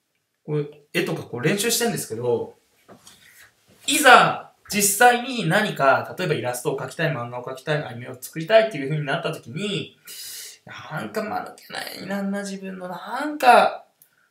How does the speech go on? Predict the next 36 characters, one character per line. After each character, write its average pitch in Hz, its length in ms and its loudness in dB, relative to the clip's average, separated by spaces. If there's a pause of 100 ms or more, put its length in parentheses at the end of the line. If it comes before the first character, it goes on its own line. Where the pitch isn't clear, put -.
(960)
き - 120 -8
ょ 220 60 -4
と 233 120 -6 (220)
ん - 100 -10
と 156 160 -4
っ - 20 -8
て 143 80 0
い 151 60 4
う 147 40 -2
か、 - 80 -2 (120)
<laughs> 123 80 -8
き - 100 -10
ょ 120 60 -6
と 135 140 -2
ん 165 40 0
っ - 20 -4
て - 80 -6
い - 20 -8
う - 40 -10
か、 101 120 -12
な 120 100 -16
ん 117 60 -18
か、 107 200 -14 (640)
こ - 580 -2 (1500)
う、 - 120 -20
実 165 340 -2
際 190 80 -2
ね、 294 340 -8 (440)
完 170 220 -2
成 160 240 0
し - 180 -2
た 180 100 2
ら、 - 380 0 (680)
な 180 100 -8
ん 170 40 -10
か、 - 440 -6